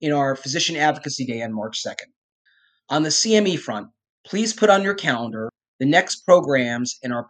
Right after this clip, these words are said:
popular Veterans Matters and Medical Matters series. On Wednesday, April twenty-first at seven thirty A M,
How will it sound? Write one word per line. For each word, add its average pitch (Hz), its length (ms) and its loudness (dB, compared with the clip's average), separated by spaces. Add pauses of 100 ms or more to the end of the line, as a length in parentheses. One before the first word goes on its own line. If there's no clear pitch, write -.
popular 180 560 2 (160)
Veterans 156 360 -4
Matters 160 640 -2 (300)
and 131 180 2
Medical 151 300 -2
Matters 120 480 -4
series. 90 420 -14 (360)
On 131 200 -4
Wednesday, 190 600 0
April 180 360 -4
twenty-first 151 720 -6
at 123 140 -10
seven 156 300 -6
thirty 170 280 -6
A 165 160 0
M, 107 280 -10